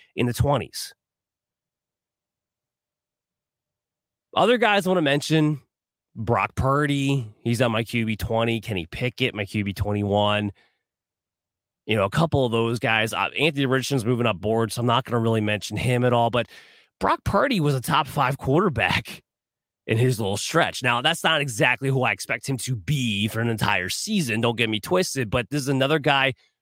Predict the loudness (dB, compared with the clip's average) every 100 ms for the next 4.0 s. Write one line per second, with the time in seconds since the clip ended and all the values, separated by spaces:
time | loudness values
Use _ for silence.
0 | -4 -4 0 2 2 0 -2 -2 -2 0
1 | 2 2 0 0 -4 -6 0 0 0 -4
2 | -6 -2 -2 2 2 4 2 0 0 -2
3 | -2 -4 0 0 2 0 2 0 -2